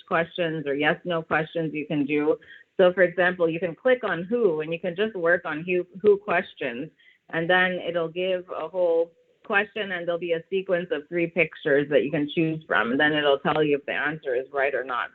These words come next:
So that's one that's really fun. Um, there are some other apps as well. There's one called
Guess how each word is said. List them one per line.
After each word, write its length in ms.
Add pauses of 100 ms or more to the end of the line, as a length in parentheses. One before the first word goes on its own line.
So 260 (380)
that's 260
one 240
that's 240
really 400
fun. 500
Um, 400
there 140
are 240
some 140
other 360
apps 320
as 120
well. 360
There's 240
one 200
called 260